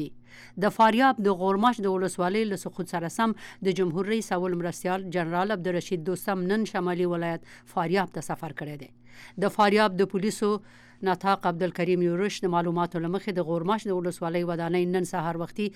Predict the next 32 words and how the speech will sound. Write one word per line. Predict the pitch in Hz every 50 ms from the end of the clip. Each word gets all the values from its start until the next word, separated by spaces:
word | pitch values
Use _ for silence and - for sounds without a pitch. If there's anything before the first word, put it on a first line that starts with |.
| - - - - - 170 170
د | 156 - -
سختو | 262 240 - - 220 175
جګړو | 185 175 170 180 175 170
نه | 170
وروسته | 170 202 190 - - 233 214 196
د | 196 180 -
طالبانو | 190 170 175 170 170 165 160 165 160 175
لاسته | 175 - - - 175 160
ورغله. | 156 156 151 139 139 - - - - - - - - - - - -
عبدالرشید | 175 175 170 190 190 180 180 - 220 180
دوستم | 170 202 196 - - 208 202
له | 196 185
دې | 196 196 190
نه | 190 196 196
مخکې | 190 - - 180 156
هم | 175 175 170 165 -
څو | - 240 233 214 185
ځله | 226 240 247 175 - - - - - - -
د | 185 - -
فاریاب، | 180 170 160 170 180 185 214 208 185 180
جوزجان | 185 180 165 151 180 190 208 220 220 - - 185
او | 180 180 170
د | 185 170
سرپل | - 175 175 175 - - 208 208 196
د | 185 - 185
امنیتي | 160 165 170 170 - 214 165
حالاتو | 170 175 170 175 170 170 - 175 170 165 - - - - - 202
د | 185 - -
قابو | 170 170 160 175 170
کولو | - 180 214 233 214 - -
په | 156 -
خاطر | 180 170 - 175 180 185